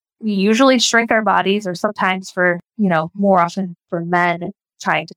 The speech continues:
bulk up, right? But trying to, like, arbitrarily change our bodies in a way that it really doesn't serve our health. It doesn't work with our bodies, and it works against it. It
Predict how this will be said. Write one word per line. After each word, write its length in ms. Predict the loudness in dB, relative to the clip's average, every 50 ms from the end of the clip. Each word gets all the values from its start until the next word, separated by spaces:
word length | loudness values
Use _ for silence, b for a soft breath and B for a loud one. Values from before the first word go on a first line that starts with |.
| _ _
bulk 240 | -8 -8 -6 -4 -2
up, 220 | -2 -2 -2 -2 -6 -2 0
right? 260 | 0 2 2 0 0
But 140 | -2 -2 -2
trying 320 | -2 0 2 2 2 2
to, 120 | 2 2 2
like, 240 | 2 2 0 _ _ _ _ -2
arbitrarily 640 | 0 0 2 2 0 2 4 4 4 4 2 0 -2
change 320 | -2 -2 -2 -2 0 2
our 100 | 0 0
bodies 500 | 2 2 2 2 2 2 0 -2 -4 -6 _ _ _ _ _ _ _ _ -4
in 120 | -2 -2
a 80 | -2 -2
way 360 | 0 0 0 2 0 0 -2
that 320 | -2 0 0 0 -2 -6 -10 _
it 140 | -16 -16 -16 _ _ _ -2
really 220 | 0 2 2 2 2
doesn't 420 | 2 0 0 0 -4 -10 -10 _
serve 240 | -6 -4 -4 -2 -2
our 140 | -2 -4 -2
health. 320 | -2 -2 -2 -2 -4 -8
It 120 | -8 -2
doesn't 280 | -2 -2 -2 -2 -6 -8
work 220 | -8 -8 -8 -8 -4
with 220 | -2 -2 -2 0 0
our 140 | -2 -2
bodies, 560 | 0 0 0 0 0 0 -2 -6 -6 -8 -10 _ b b b b b b b b -4
and 220 | 0 0 2 2 0
it 100 | -4 -4
works 340 | -4 -4 -4 -6 -14 -6
against 460 | -4 -4 -2 0 0 -2 -2 -2 0 0
it. 100 | 0 0
It 140 | 0 -2